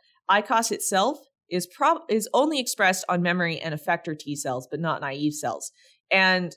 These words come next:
this tells us that C D twenty-eight is probably more important for the initiation of T cell activation,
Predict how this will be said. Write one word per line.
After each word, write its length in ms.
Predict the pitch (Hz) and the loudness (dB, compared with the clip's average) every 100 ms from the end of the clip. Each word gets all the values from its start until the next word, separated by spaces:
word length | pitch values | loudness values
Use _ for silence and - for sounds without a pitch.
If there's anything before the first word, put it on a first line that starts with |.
| - | -2
this 180 | 269 302 | 0 0
tells 380 | - 269 247 240 | -2 -2 0 2
us 200 | 196 - | 0 2
that 180 | 180 - | 0 0
C 180 | - | -2
D 100 | 240 | -2
twenty-eight 580 | 233 226 202 175 185 202 - | -2 -2 0 4 2 2 -4
is 160 | 160 | -6
probably 460 | - 185 185 180 180 | 0 0 0 -2 -2
more 200 | 170 170 | 0 -2
important 520 | 165 - 170 175 160 | -2 -4 -4 -4 -8
for 160 | 160 151 | -2 -2
the 180 | 147 - | -2 -6
initiation 840 | 147 151 180 208 165 180 220 277 - | -6 -4 -4 0 2 2 -2 -8 -10
of 120 | 269 | -10
T 160 | 277 | -10
cell 220 | 262 247 233 | -4 -2 -2
activation, 640 | 240 233 226 226 220 | -2 -2 -2 -2 -4